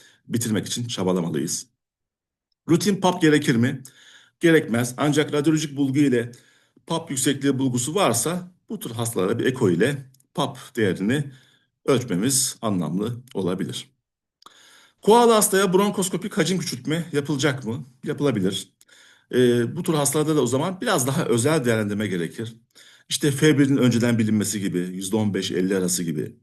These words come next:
Difüzyon, karbon monoksit difüzyonunun yüzde yirminin altında olmaması gibi.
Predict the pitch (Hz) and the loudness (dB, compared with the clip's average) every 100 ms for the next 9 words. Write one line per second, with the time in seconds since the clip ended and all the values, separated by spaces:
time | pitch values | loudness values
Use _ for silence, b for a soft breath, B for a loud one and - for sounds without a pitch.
0 | B B B B B _ 123 156 139 156 | B B B B B _ -2 2 4 4
1 | 143 135 139 156 151 156 160 143 135 131 | 2 0 2 2 0 -2 -2 -4 -2 0
2 | 131 131 113 110 127 127 120 107 107 117 | 2 2 2 0 2 2 2 -2 -2 -2
3 | 110 113 113 - 110 123 107 90 92 71 | 0 -2 -8 -4 0 0 0 -2 -6 -8
4 | 62 | -10